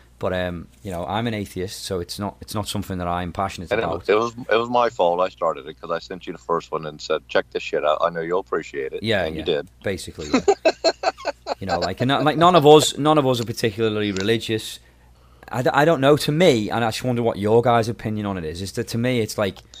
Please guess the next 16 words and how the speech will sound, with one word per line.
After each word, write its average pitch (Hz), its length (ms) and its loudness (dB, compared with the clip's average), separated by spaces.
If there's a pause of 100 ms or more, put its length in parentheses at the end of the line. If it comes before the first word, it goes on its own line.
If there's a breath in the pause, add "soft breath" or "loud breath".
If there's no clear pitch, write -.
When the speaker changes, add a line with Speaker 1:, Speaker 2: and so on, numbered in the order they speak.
(320 loud breath)
Speaker 1:
it's - 140 -6
our 135 180 6
page. 104 560 -2 (280)
We 107 80 -8
should - 180 -10
be 127 80 4
able 127 120 6
to 123 60 -8
post 113 360 -2
what 117 100 2
we 101 80 -2
want 98 480 -4
and 104 120 -6
not 107 320 -4
be 107 100 -6
censored. 104 640 -4